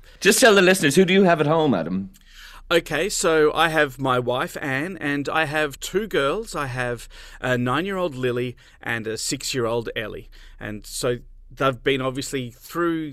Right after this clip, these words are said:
Speaker 2: this whole process, having a great old time, spending loads of time with, with myself and my wife, uh, you know,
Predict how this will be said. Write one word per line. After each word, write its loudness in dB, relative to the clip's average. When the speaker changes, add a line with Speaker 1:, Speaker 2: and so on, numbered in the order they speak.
Speaker 2:
this -6
whole 0
process, -6
having -4
a -6
great -2
old -2
time, -2
spending -8
loads -2
of -8
time -4
with, -10
with -10
myself -2
and -2
my -4
wife, -4
uh, -10
you -16
know, -14